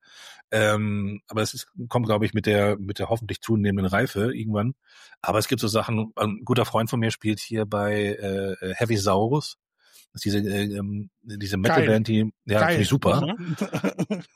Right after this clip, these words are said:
Speaker 1: Aber ich wüsste nicht, ob ich da Bock drauf hätte, mich in so ein vierzehn Kilo schweres Dino-Kostüm zu zwängen,
Speaker 2: Ja.
Speaker 1: eine Woche vorher noch einen anderen Mucker reingeschwitzt hat.
Speaker 2: <laughs>
Speaker 1: Ähm, das würde ich jetzt vielleicht nicht unbedingt mehr machen.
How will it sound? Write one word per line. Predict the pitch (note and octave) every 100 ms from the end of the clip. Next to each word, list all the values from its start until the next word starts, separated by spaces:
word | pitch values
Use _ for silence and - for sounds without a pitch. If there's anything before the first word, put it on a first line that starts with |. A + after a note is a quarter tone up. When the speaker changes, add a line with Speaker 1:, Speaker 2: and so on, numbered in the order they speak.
| -
Speaker 1:
Aber | B2
ich | A2
wüsste | A#2 C#3 C#3+
nicht, | B2+
ob |
ich | B2
da | A#2
Bock | C#3
drauf | B2+ B2
hätte, | A#2+
mich | A#2 A#2
in | A#2
so | A2+
ein |
vierzehn | - B2 B2
Kilo | A2 A2+ A2+
schweres | A2+ A2 G2+ G2+
Dino-Kostüm | F#2+ C#3+ C#3 F#2+ - F#2
zu | F2+
zwängen, | - - F#2 G2
Speaker 2:
Ja. | F#2+ G2+
Speaker 1:
eine | G2 F#2+
Woche | G#2 A2
vorher | - G#2+
noch | G#2
einen | G2
anderen | G#2 G2
Mucker | F#2 F2+
reingeschwitzt | F#2 F#2 - F#2 -
hat. | G#2 - _ -
Speaker 2:
<laughs> | C#3 F#3+ - G3+ -
Speaker 1:
Ähm, | F3+ A2 G#2 G2+ G2 G2 G2+ _ _ _ _ _ _
das | - - -
würde | G#2
ich |
jetzt | G#2+ -
vielleicht | G#2+ G2+
nicht | G#2
unbedingt | G#2+ G#2 A2
mehr | F#2+
machen. | F#2+ F#2+ C3+